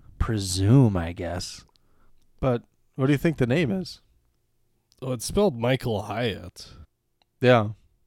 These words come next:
Speaker 1: She's born in England. Of Jamaican parents.
Speaker 2: Jamaican me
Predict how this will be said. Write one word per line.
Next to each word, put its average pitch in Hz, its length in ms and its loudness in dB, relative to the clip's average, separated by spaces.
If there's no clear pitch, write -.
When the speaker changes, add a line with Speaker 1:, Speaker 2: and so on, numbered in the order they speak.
Speaker 1:
She's 113 200 -6
born 117 320 4
in 113 100 2
England. 117 440 -2
Of 110 120 -12
Jamaican 120 380 -4
parents. - 540 -8
Speaker 2:
Jamaican 127 500 -6
me - 80 -8